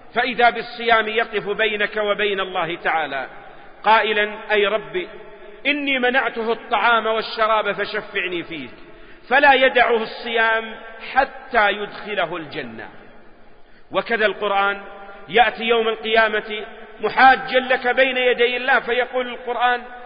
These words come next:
"أي رب، إني منعته النوم بالليل فشفعني فيه"، فيشفع فيك فلا يدعك حتى يدخلك الجنة. هنيئاً لأقوام حرصوا على هذه الأعمال الصالحة.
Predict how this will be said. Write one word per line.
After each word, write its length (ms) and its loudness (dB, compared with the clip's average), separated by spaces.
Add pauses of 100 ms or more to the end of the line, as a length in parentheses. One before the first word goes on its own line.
(240)
"أي 140 4
رب، 200 0 (420)
إني 300 -4
منعته 720 -2 (440)
النوم 460 2
بالليل 520 -2 (320)
فشفعني 640 -4
فيه"، 280 -8 (340)
فيشفع 600 0
فيك 340 -6
فلا 260 0
يدعك 500 -2
حتى 560 -2
يدخلك 640 -6
الجنة. 580 -8 (520)
هنيئاً 460 -4 (440)
لأقوام 760 2 (280)
حرصوا 500 0
على 180 4
هذه 380 2
الأعمال 460 -4
الصالحة. 600 -4